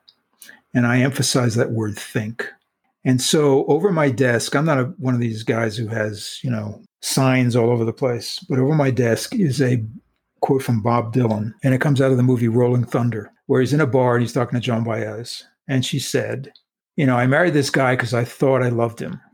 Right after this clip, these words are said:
And so Dylan says, and I'll, I'll keep it clean here,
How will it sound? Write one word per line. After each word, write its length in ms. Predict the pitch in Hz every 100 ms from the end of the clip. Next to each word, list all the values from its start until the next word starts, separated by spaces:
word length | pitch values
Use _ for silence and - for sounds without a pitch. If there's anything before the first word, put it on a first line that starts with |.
| _ -
And 140 | 127
so 140 | 127 120
Dylan 400 | 123 202 175 139
says, 460 | - 113 110 113
and 100 | 120
I'll, 260 | 117 117 -
I'll 120 | 127
keep 220 | 123 131
it 140 | 135 -
clean 280 | 147 131 123
here, 380 | 113 104 143